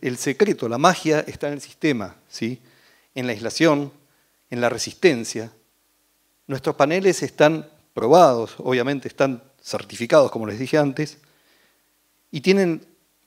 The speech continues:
pa-, han pasado por todas las pruebas en el inti, de compresión excéntrica,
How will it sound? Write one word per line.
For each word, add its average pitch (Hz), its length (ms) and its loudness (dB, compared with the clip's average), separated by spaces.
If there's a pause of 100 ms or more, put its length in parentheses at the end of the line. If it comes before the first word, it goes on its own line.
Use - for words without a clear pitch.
pa-, 160 120 6
han 170 120 0
pasado 190 260 4
por 151 140 2
todas 190 160 4
las 151 100 2
pruebas 175 400 0
en 131 60 -2
el 139 120 -2
inti, 107 460 -4 (180)
de 117 120 -8
compresión 123 500 -4
excéntrica, 123 880 -2